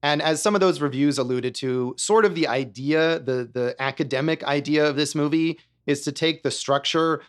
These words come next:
of those old nineteen forties romances where really the men would kind of behave in a similarly harassing way almost, and not to the degree that Jimmy does in this movie, but I could almost see that, like, maybe the point here is that Scorsese is trying to point out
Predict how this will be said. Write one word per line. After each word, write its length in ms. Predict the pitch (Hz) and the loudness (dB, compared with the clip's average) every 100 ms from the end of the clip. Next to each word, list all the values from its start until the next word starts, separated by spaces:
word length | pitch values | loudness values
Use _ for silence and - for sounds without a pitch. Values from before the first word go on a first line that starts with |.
| _ | _
of 120 | 143 139 | -2 4
those 220 | 147 143 | 2 2
old 240 | 143 139 | 0 0
nineteen 380 | 139 139 135 147 | 0 -2 -2 -6
forties 480 | 127 143 139 139 120 | -2 0 2 0 0
romances 800 | 131 131 135 135 131 147 139 131 - _ | 0 2 0 -2 0 2 2 -2 -14 _
where 320 | - 190 196 196 | 2 4 6 4
really 400 | 202 311 262 202 | 4 4 4 4
the 140 | 170 | 2
men 480 | 165 165 165 165 151 _ _ _ | 2 2 2 0 -4 _ _ _
would 260 | 156 160 156 | -2 0 2
kind 220 | 165 170 | 0 0
of 80 | 151 | 0
behave 560 | 135 135 147 156 160 | -4 0 2 2 2
in 160 | 160 143 | 0 -2
a 60 | 139 | -2
similarly 920 | - 147 143 143 139 139 139 135 131 | 0 0 2 4 4 2 0 0 -2
harassing 760 | 117 147 127 131 - 147 143 127 | -2 -2 0 -2 -2 -2 0 0
way 380 | 131 139 151 | 0 2 2
almost, 640 | 160 170 165 185 208 - - _ _ - | 2 0 2 2 0 -4 -12 _ _ -2
and 420 | 143 143 143 135 | 0 2 0 -2
not 340 | 202 262 262 262 | 0 2 2 2
to 100 | 185 | 0
the 100 | 156 | 2
degree 560 | 131 131 127 135 151 | 0 -4 -4 -2 0
that 180 | 156 143 | 0 -2
Jimmy 280 | 117 139 139 | -2 -2 0
does 240 | 135 135 | 2 2
in 80 | 135 | 0
this 180 | 135 123 | -2 -2
movie, 380 | 131 135 196 202 - - | -2 0 0 -2 -10 -2
but 100 | 185 | 2
I 80 | |
could 140 | 202 240 | 4 2
almost 420 | 208 233 233 220 | 2 2 2 2
see 200 | 185 180 | 2 2
that, 160 | 165 156 | 2 2
like, 200 | 139 - | 0 -2
maybe 320 | 135 151 160 | -2 0 0
the 120 | 143 | -2
point 340 | 139 156 160 | -4 -2 -2
here 360 | 156 147 143 139 | -2 0 2 2
is 260 | 139 135 117 | 0 -2 0
that 140 | 131 | -2
Scorsese 680 | - 139 135 151 147 131 143 | 0 -2 -2 0 0 0 -2
is 140 | 135 | -2
trying 240 | - 139 135 | -2 -2 -2
to 80 | |
point 420 | 123 _ 143 139 131 | -6 _ -2 -2 0
out 480 | 170 196 143 143 | 2 4 4 0